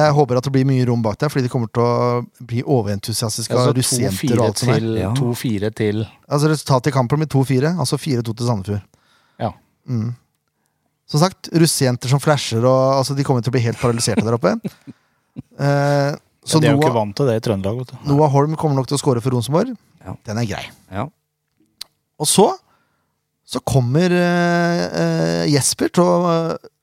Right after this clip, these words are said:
Speaker 1: tråkke på meg og alt jeg har sagt i den podcasten her,
Speaker 3: Ja, takk.
Speaker 1: av sinne,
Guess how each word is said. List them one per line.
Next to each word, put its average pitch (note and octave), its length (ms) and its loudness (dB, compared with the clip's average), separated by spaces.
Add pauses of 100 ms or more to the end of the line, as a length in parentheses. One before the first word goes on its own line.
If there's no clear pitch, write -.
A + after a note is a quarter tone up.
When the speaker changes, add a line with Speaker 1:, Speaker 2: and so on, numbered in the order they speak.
(260)
Speaker 1:
tråkke - 500 0
på E3 100 2
meg E3 220 0
og D#3 100 4
alt D3 180 0
jeg E3 60 2
har D3 80 -2
sagt - 300 -10
i E3+ 80 0
den D#3 120 0
podcasten C3+ 400 0
her, G3+ 140 2 (180)
Speaker 3:
Ja, G#2 80 -4
takk. C#3+ 300 -6
Speaker 1:
av E3 80 -4
sinne, F3 320 2